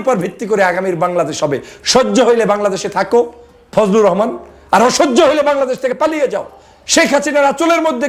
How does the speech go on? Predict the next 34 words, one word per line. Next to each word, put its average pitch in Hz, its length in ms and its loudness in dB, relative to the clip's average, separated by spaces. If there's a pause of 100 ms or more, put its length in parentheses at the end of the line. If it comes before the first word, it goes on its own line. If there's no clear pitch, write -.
গিয়ে 254 140 0 (360)
লুকিয়ে 330 420 2
থাকো 233 260 -2
ফজলুর, 220 340 0 (320)
তোমাকে 262 240 2 (120)
বাংলাদেশের 330 520 -2
জনগণ 226 280 -4 (100)
চায় 240 240 0
না, 175 60 -10 (360)
তোমার 247 260 2
বাংলাদেশে 262 460 0
থাকার 202 300 -2
বিন্দুমাত্র 254 560 -2
অধিকার 185 320 0
নেই। 151 100 -2 (300)
অন্ততপক্ষে 320 640 0
ফজলুর 302 300 0
রহমানকে 233 380 -4 (320)
আমি 277 100 4 (200)
স্পষ্ট - 340 -2 (100)
বার্তা 311 320 0
দিয়ে 285 200 0
বলতে 254 280 -2
চাই, 190 160 -2 (400)
জুলাই 330 340 2
বিপ্লবদেরকে 320 760 -4
যারা 294 140 2 (140)
কালো 339 220 2 (100)
অধ্যায় 294 440 0
বলবে, 226 220 -2 (320)
তারা 302 160 4 (160)
বাংলাদেশের 330 520 -2 (100)
শ্রেষ্ঠ - 260 -6 (120)
রাজাকার, 220 400 0